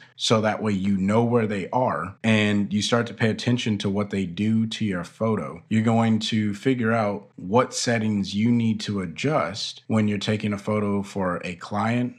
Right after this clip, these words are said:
or just for yourself and you want to get a good exposure. You know the ballpark of where you need to be,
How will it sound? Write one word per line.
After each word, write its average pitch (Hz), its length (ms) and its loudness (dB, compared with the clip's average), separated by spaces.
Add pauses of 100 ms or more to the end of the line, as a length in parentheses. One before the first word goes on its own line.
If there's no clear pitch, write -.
(140)
or 98 500 -2 (160)
just 104 240 -2
for 117 140 0
yourself 110 540 -2
and 104 100 0
you 101 120 0
want 104 160 0
to 101 40 -2
get 95 160 -2
a 92 60 -6
good 90 240 -6
exposure. 95 720 -4 (320)
You 110 140 4
know 101 460 0
the 92 220 -4
ballpark 104 640 0
of 92 140 -6
where 101 140 0
you 95 160 -2
need 95 220 -4
to 90 60 -8
be, 101 540 -2